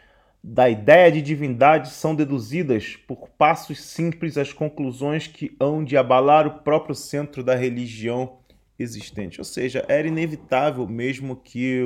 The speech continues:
o monoteísmo tomasse conta da cena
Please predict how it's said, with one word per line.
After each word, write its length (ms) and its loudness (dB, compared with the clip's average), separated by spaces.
o 640 -4
monoteísmo 640 -4
tomasse 480 -6
conta 320 -8
da 140 -4
cena 580 -8